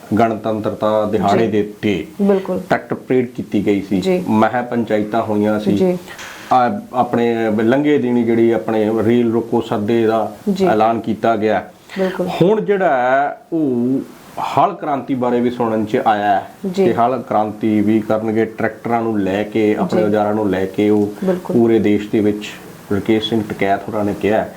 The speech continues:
Speaker 2: ਜੀ।
Speaker 1: ਅੰਦੋਲਨ ਕਰਨਗੇ।
Speaker 2: ਬਿਲਕੁਲ।
Speaker 1: ਤੇ ਇਸੇ ਲੜੀ ਦੇ ਵਿੱਚ ਹੁਣ, ਅਹ,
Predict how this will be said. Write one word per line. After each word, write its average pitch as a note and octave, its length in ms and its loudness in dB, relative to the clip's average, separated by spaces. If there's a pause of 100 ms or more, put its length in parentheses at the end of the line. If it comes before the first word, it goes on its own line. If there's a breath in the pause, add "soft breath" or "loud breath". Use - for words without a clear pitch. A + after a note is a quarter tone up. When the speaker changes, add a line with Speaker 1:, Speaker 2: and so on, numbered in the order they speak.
(120)
Speaker 2:
ਜੀ। C#3 120 0
Speaker 1:
ਅੰਦੋਲਨ A2 380 0
ਕਰਨਗੇ। G#2+ 480 -2 (300 loud breath)
Speaker 2:
ਬਿਲਕੁਲ। F3 260 2
Speaker 1:
ਤੇ D#3+ 100 6
ਇਸੇ D#3+ 200 0
ਲੜੀ D3 220 2
ਦੇ C#3+ 100 0
ਵਿੱਚ C#3+ 520 2 (160)
ਹੁਣ, C#3 340 0
ਅਹ, A#2+ 840 0